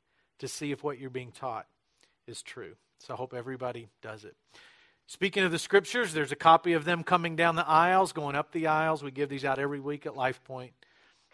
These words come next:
because we want everybody to have a Bible in their hand, and we believe the words in there are true. You can open up in there, or you can read along on the screen as I read. Just raise your hand. They'll give you a Bible.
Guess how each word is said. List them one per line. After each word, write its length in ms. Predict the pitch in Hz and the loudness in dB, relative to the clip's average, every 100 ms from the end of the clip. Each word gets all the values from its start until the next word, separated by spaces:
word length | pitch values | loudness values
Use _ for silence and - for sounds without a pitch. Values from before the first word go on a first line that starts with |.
| - | -20
because 260 | 131 139 131 | -6 -4 -2
we 80 | |
want 160 | 147 135 | -2 -2
everybody 380 | 139 156 151 143 | -2 2 2 4
to 80 | 139 | 0
have 100 | 135 | 0
a 60 | |
Bible 380 | 127 135 139 151 | 4 4 2 -4
in 40 | |
their 120 | 160 143 | -6 -6
hand, 340 | 135 131 123 _ _ _ _ _ _ _ - | -6 -8 -12 _ _ _ _ _ _ _ -10
and 80 | 135 | -6
we 80 | 139 | -4
believe 260 | 143 143 | -2 -4
the 80 | 131 | -4
words 280 | 127 135 127 | -6 -6 -6
in 60 | |
there 140 | 135 131 | -8 -8
are 40 | |
true. 340 | - 160 131 - - - | -4 -2 -2 -2 -16 -14
You 100 | 151 | -8
can 120 | 139 151 | 0 2
open 240 | 156 165 | 4 4
up 160 | 160 165 | 2 2
in 60 | |
there, 380 | 151 170 202 214 _ _ | 2 4 4 0 _ _
or 380 | 147 151 147 147 | 2 4 4 0
you 120 | 147 | -6
can 180 | 143 143 | -8 -4
read 160 | 143 147 | -2 0
along 380 | 143 143 143 143 | 2 2 0 -2
on 160 | 139 | -4
the 60 | 131 | -8
screen 520 | - - 165 139 131 _ _ _ | -10 -6 -6 -6 -10 _ _ _
as 100 | 131 | -4
I 60 | 135 | -2
read. 240 | 135 131 | -2 -4
Just 160 | 123 - | -4 0
raise 160 | 156 | 0
your 100 | 151 | 0
hand. 160 | 151 160 | -2 -2
They'll 80 | 143 | -2
give 200 | 143 143 | -2 -2
you 60 | |
a 20 | 135 | 0
Bible. 420 | 143 147 147 | 4 4 2